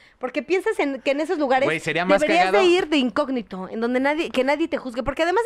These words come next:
Speaker 1: es bien chido que en los buffets, la neta, hay un código como que nadie más te juzga. Si ya estás ahí, ya sabes a lo que vas. Ves mal a los que están ahí en la ensalada. Dices, "Ay, la ensalada toda seca", además, ¿no? Nadie se para por ahí, ¿estás de acuerdo?
Speaker 2: ¿Sabes qué hubiera
Speaker 1: Si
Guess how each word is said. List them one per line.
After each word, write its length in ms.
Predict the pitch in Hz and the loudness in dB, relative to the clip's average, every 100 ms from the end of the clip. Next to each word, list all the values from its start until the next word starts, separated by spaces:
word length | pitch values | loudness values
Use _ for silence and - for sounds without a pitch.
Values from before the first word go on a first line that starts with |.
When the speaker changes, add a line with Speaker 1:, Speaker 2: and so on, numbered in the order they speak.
| 508 | 2
Speaker 1:
es 60 | |
bien 120 | 427 392 | 2 2
chido 280 | 339 311 339 - - - | 4 2 0 -6 -20 -8
que 80 | - | -2
en 60 | 254 | 0
los 120 | 269 | 2
buffets, 320 | 277 285 349 | 2 2 0
la 120 | 349 262 | 0 2
neta, 260 | 254 302 440 539 | 0 0 -2 -2
hay 240 | 254 277 | 0 0
un 60 | 262 | -2
código 460 | 254 262 254 285 | 0 0 2 0
como 180 | - 214 | 0 -4
que 120 | 190 | -4
nadie 220 | 214 240 247 | -2 -2 -2
más 160 | 226 | -4
te 80 | 220 | -6
juzga. 380 | - 190 190 - - - - | -10 -12 -14 -20 -20 -20 -6
Si 120 | 349 | 0
ya 60 | 359 480 | 2 2
estás 220 | 466 427 | 0 2
ahí, 180 | 330 302 | 2 2
ya 140 | 311 | 0
sabes 220 | 302 285 | 0 -2
a 40 | 220 | -2
lo 120 | 208 | -2
que 80 | 220 | 0
vas. 260 | 262 359 - - - - | 2 2 -2 -14 -20 -8
Ves 300 | 214 302 269 | -4 -2 -2
mal 320 | 277 269 269 | -2 0 0
a 60 | |
los 120 | 226 214 | -4 -6
que 60 | |
están 240 | 185 247 247 | -4 -2 0
ahí 160 | 233 | 0
en 100 | 233 | 0
la 60 | 233 | -2
ensalada. 500 | 214 190 196 202 247 | -4 -4 -4 -2 -2
Dices, 280 | 220 196 190 | -4 -6 -4
"Ay, 200 | 196 190 | -6 -6
la 220 | 220 214 226 | -6 -4 -2
ensalada 340 | 233 240 320 | 0 0 0
toda 140 | 285 | -2
seca", 240 | 269 - 208 | -2 -2 -4
además, 280 | 202 196 196 | -4 -6 -8
¿no? 180 | 247 - _ _ _ - | -8 -10 _ _ _ -6
Nadie 380 | 240 254 294 403 | 0 2 2 2
se 100 | 233 | 0
para 260 | 233 247 | 0 0
por 140 | 208 196 | 0 0
ahí, 140 | 208 | -2
¿estás 200 | 208 214 | 0 -2
de 60 | 202 | -2
acuerdo? 300 | 196 202 277 | -4 -2 -2
Speaker 2:
¿Sabes 260 | - 156 185 | 0 0 2
qué 80 | 180 | 2
hubiera 140 | |
Speaker 1:
Si 20 | 170 | 4